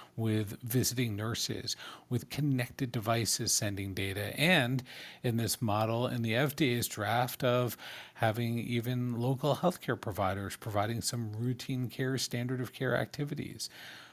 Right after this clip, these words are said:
Global drug developers, global research teams have to reconcile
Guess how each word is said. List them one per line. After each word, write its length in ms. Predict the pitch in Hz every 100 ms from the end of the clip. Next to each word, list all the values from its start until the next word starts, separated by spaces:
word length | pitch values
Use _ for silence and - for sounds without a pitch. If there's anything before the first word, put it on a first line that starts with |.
| - _
Global 600 | 110 117 156 156 147 139
drug 400 | 120 131 139 143
developers, 720 | 139 113 131 170 - 113 107
global 640 | - - 98 120 151 143 110
research 500 | 123 135 - 113 -
teams 320 | 101 110 107
have 160 | 123 117
to 100 | 131
reconcile 720 | 120 143 127 - - -